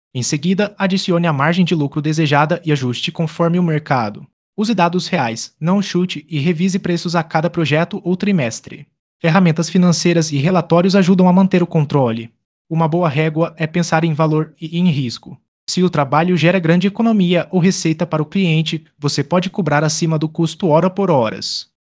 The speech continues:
Se o escopo é incerto, prefira por hora ou cláusulas de revisão. Esses são princípios práticos dos métodos de precificação para serviços profissionais baseados em análise de custos e percepção de valor.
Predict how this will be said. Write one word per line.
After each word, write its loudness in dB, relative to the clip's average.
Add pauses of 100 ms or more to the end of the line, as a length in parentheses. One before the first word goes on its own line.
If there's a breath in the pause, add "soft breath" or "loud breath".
Se 0
o 4
escopo -2
é 0
incerto, 0
prefira -2
por -2
hora 2
ou -2
cláusulas 2
de -2
revisão. 0 (380)
Esses -4
são -4
princípios -6
práticos -2
dos -6
métodos -4
de -2
precificação -4
para -4
serviços -4
profissionais -4
baseados -2
em -4
análise -2
de -4
custos -6
e -4
percepção -6
de -2
valor. -4